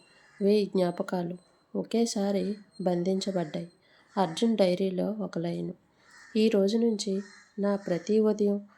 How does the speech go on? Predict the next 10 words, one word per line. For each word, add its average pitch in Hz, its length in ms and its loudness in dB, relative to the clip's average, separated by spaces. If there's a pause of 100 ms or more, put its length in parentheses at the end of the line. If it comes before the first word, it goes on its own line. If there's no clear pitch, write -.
(220)
ఆమెతోనే." 185 680 -2 (460)
పెళ్లి 226 240 2
తర్వాత 202 480 0
రోజులు 202 720 -2 (200)
చిన్న 196 240 2
చిన్న 226 340 0
గొడవలు, 185 600 0 (880)
అర్ధరాత్రి 202 680 0
నవ్వులు, 180 540 -2 (840)
అలాగే 202 420 0